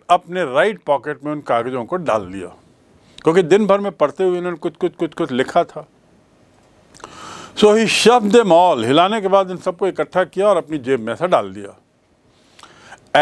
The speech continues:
Absent mindedly, अब देखिए ये शब्द क्या होता है, एब्सेंट माइंड। एब्सेंट माइंड मतलब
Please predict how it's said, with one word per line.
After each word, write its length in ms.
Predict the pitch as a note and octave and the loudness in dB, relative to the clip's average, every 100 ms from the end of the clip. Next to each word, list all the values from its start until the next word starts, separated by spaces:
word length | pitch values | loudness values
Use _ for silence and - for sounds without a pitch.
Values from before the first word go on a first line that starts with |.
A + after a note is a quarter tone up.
| D#3 | 2
Absent 440 | D#3 - G3 G3+ D3+ C#3+ | -2 -2 0 0 -2 0
mindedly, 720 | C#3 C3+ A#2+ C3 G#2+ D3 D#3 F#2+ - _ - | 0 -2 -2 -2 0 2 2 0 -14 _ -8
अब 100 | D3 | -6
देखिए 360 | A#2 C#3+ F3 D#3 | -2 -4 0 0
ये 280 | C3 G3+ | 4 2
शब्द 320 | F3 D#3+ C3 A2 | 2 -6 -8 -8
क्या 160 | A#2 | -6
होता 240 | G2+ G2 A#2+ | -6 -4 -6
है, 80 | - | 0
एब्सेंट 540 | D#3 D#3 - F#3 E3+ | 0 0 -6 -6 -4
माइंड। 440 | B2 A2 G#2 F#2 F2+ _ _ _ - - - - | -6 -6 -6 -10 -16 _ _ _ -20 -20 -20 0
एब्सेंट 520 | D#3+ F3 - G#3+ G#3 | 2 2 0 0 2
माइंड 320 | D#3 F3 G3+ F3 | 0 0 0 -6
मतलब 460 | E3+ G#3 B3 F3 | -2 0 0 -2